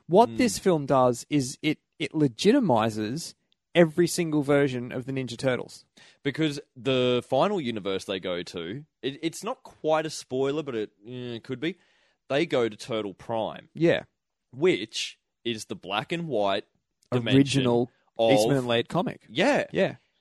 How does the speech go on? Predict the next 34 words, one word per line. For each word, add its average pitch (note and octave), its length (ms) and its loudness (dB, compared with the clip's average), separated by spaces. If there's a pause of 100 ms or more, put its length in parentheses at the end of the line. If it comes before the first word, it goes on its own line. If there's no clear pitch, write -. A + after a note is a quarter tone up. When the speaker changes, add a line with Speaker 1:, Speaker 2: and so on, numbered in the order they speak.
(140)
Speaker 2:
And D3+ 380 0 (100)
again, C#3 400 -2
going A#2+ 260 0
with A2+ 120 -8
the G#2 60 -10
meta B2 360 -2 (100)
aspect G#2 500 -6
of G#2 140 -4
it F#2+ 100 -6
all, F2 340 -6 (340)
Leonardo A2+ 560 0
Speaker 1:
<laughs> - 0 -
Speaker 2:
starts A#2 400 0
narrating. C3+ 720 0
Speaker 1:
As C3 140 0
he C3 60 -2
does A#2+ 180 0
in B2 60 -8
Speaker 2:
He's A#2+ 60 -6
Speaker 1:
the C#3 60 -2
Speaker 2:
like, C3 80 2
Speaker 1:
comic. F#3+ 220 -4 (280)
Speaker 2:
"First, - 460 -14
I - 100 -16
take - 380 -14
out - 120 -18
the E2 80 -16
one E2 200 -18
on E2 120 -20
the F2+ 80 -16
left." - 460 -20
And, D#2+ 260 -20 (100)
you D#3 120 -8
know, F#2+ 100 -8